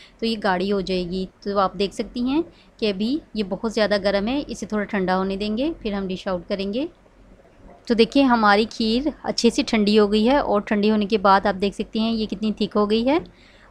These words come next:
और इसका कलर भी आप देख सकते हैं कितना अच्छा कलर आया है और बहुत अच्छी खुशबू आ रही है।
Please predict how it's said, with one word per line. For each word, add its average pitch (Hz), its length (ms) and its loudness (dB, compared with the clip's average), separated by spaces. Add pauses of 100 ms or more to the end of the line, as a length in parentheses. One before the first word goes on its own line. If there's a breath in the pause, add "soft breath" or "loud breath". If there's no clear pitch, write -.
और 214 100 4
इसका 214 220 0
कलर 214 280 2
भी 240 120 4
आप 226 120 8
देख 214 260 2
सकते - 260 -4
हैं 247 180 2
कितना 220 260 -2
अच्छा 208 200 -2
कलर 208 260 0
आया 202 260 6
है 285 180 0 (920)
और 208 120 2
बहुत 214 300 2
अच्छी 220 180 -2
खुशबू 220 360 2
आ 202 120 8
रही 208 180 2
है। 294 160 4